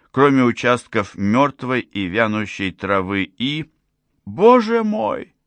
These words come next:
вдруг прошептала она. Джейми устало побрела по песку, чтобы посмотреть, что скрывается за складкой.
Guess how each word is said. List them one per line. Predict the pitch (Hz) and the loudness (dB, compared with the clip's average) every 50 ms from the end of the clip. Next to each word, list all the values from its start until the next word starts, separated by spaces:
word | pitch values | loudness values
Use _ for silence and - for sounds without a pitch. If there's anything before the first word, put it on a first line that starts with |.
| _ _ _ _ _ _ - - - | _ _ _ _ _ _ -20 -12 -6
вдруг | 92 104 101 113 127 123 117 - | -4 -2 0 2 2 2 0 -2
прошептала | 120 107 - 110 92 - - 104 98 95 92 90 90 92 | -6 -6 -4 -6 -8 -4 0 2 2 2 2 2 2 0
она. | 87 85 87 85 82 - _ _ _ _ _ _ _ _ _ _ _ _ _ _ - | 0 -2 -4 -4 -6 -8 _ _ _ _ _ _ _ _ _ _ _ _ _ _ -14
Джейми | 95 92 98 123 143 139 135 131 127 127 123 117 | -10 -4 -2 0 2 2 2 4 4 2 2 0
устало | - 117 113 110 - - - 139 135 123 120 117 110 98 - | -2 -4 -6 -6 -8 -6 0 2 2 4 4 4 2 0 0
побрела | - 110 98 90 101 104 101 104 104 101 | -2 -4 -4 -2 -2 -2 0 2 0 0
по | 95 98 87 | 0 -4 -8
песку, | - 92 85 82 - - - 151 143 120 _ _ _ _ _ _ _ _ _ _ _ | -6 -8 -10 -10 -10 -10 -8 -6 -6 -8 _ _ _ _ _ _ _ _ _ _ _
чтобы | - - - 139 135 143 131 | -6 0 2 2 2 2 0
посмотреть, | - 147 131 - 131 131 127 - - 151 156 143 - - | -2 -2 -4 -2 -2 -2 -2 -4 -4 -6 -6 -6 -6 -10
что | - - - - 147 147 | -18 -10 -4 0 0 0
скрывается | 135 - - 120 131 131 123 127 127 127 117 113 104 - - - 113 90 87 | 0 -2 -8 -6 -4 -2 2 2 4 4 4 2 0 -4 -6 -4 -4 -4 -2
за | 92 104 120 113 | 0 2 2 2
складкой. | 107 - - - - 98 92 90 87 - - - - - 53 - | 2 0 -6 -10 -4 0 0 0 0 0 -4 -12 -14 -14 -14 -14